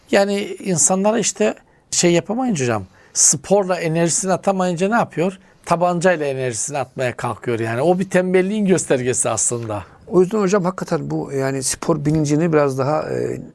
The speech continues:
Speaker 2: dini camialara tekrar kazandırmak lazım. Eskiden
Speaker 1: Evet.
Speaker 2: buna gerek yoktu çünkü eskiden hayat öyleydi. Yani her yere yürüyerek gidiyordunuz
Speaker 1: Evet.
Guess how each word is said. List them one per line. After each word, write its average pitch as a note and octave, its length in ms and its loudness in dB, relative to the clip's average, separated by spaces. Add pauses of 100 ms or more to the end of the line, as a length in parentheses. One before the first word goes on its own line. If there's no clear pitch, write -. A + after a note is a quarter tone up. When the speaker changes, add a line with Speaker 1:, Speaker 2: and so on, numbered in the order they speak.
(100)
Speaker 2:
dini C#3 280 4
camialara C3 640 2 (560)
tekrar E3 240 0
kazandırmak C#3+ 600 0
lazım. G#2+ 360 -4
Eskiden D#3 240 4
Speaker 1:
Evet. E3+ 180 2
Speaker 2:
buna F3 100 -2
gerek E3+ 280 2
yoktu F3+ 220 -4
çünkü F#3 220 -6
eskiden F3+ 520 -4 (460)
hayat F#3+ 380 2
öyleydi. C3 400 0
Yani C3 440 -4 (280)
her F3+ 180 2
yere E3+ 160 4
yürüyerek D#3+ 360 4
gidiyordunuz D3+ 520 0
Speaker 1:
Evet. B2+ 440 0